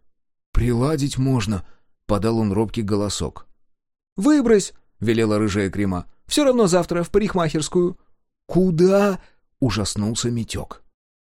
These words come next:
Бывают, конечно, трудно выговариваемые имена. Менингес Строев, Втхауэ,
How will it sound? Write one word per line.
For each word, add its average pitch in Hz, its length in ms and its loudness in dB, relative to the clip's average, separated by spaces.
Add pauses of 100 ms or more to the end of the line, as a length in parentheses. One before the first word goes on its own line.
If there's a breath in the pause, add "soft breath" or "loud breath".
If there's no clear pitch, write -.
(880)
Бывают, 151 500 4
конечно, 160 640 2
трудно 208 600 2
выговариваемые 151 1120 2 (100)
имена. 107 480 0 (500)
Менингес 202 1300 2 (100)
Строев, 123 1040 -2 (560)
Втхауэ, 92 1200 -2